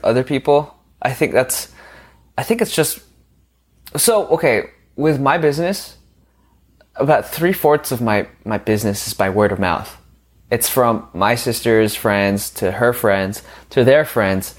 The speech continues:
and so on and so forth. And then it was my friends to their friends, and it goes on. I, it's just because of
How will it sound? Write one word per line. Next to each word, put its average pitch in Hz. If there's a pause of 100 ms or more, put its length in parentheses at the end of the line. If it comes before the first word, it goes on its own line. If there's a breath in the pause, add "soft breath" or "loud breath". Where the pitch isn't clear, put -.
(180 soft breath)
and 117
so 139
on 113
and 107
so 135
forth. 98
And 123
then 127
it 120
was 107 (680 loud breath)
my 143
friends 110
to 120
their 127
friends, 98
and 117
it 113
goes 117
on. 101 (200)
I, 120
it's 123
just -
because 139
of 107